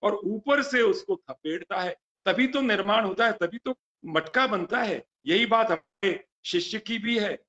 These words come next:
यही बात इस निर्माण कार्य की है। बात आती है व्यक्तित्व विकास की, बात आती है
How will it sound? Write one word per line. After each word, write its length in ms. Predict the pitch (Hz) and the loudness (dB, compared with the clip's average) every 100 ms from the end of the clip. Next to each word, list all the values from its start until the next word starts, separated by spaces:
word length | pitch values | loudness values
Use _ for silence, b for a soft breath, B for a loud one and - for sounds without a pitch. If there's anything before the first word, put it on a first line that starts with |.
| _ 139 | _ -4
यही 200 | 170 202 | -2 2
बात 560 | 214 214 214 - _ _ _ _ _ _ | 4 2 0 -10 _ _ _ _ _ _
इस 180 | 170 170 | -8 -6
निर्माण 500 | 139 151 190 226 240 | -2 0 4 4 2
कार्य 300 | 226 185 180 | 2 2 2
की 200 | 170 156 | 0 -4
है। 140 | 131 117 _ _ _ 165 | -4 -8 _ _ _ 2
बात 240 | 208 226 | 2 4
आती 320 | 214 202 220 | 2 2 2
है 300 | 202 214 - - _ _ _ _ _ _ _ _ _ _ _ _ | 2 2 0 -10 _ _ _ _ _ _ _ _ _ _ _ _
व्यक्तित्व 800 | 180 185 240 233 214 202 170 - _ - | -2 0 -4 -2 0 0 0 -6 _ -6
विकास 480 | 143 156 202 208 202 | -6 0 2 2 0
की, 160 | 214 | -6
बात 380 | 208 - 180 196 | -2 2 2 2
आती 260 | 180 - 190 | 0 -2 0
है 360 | 196 208 - | 2 0 -2